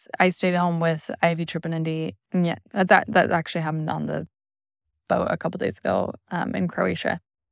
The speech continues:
And so they just got to sit in the hot tub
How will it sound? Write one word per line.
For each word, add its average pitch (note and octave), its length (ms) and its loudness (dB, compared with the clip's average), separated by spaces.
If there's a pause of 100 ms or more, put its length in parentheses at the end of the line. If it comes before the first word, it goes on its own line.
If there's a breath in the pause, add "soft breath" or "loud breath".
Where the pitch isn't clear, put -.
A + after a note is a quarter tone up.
(720)
And F3+ 140 0
so F3+ 80 2
they E3+ 100 2
just D#3+ 160 -6
got D3+ 160 -4
to D#3+ 80 -4
sit - 260 -4
in D#3+ 140 -2
the D3+ 80 -2
hot A#3+ 240 -2
tub G3+ 540 4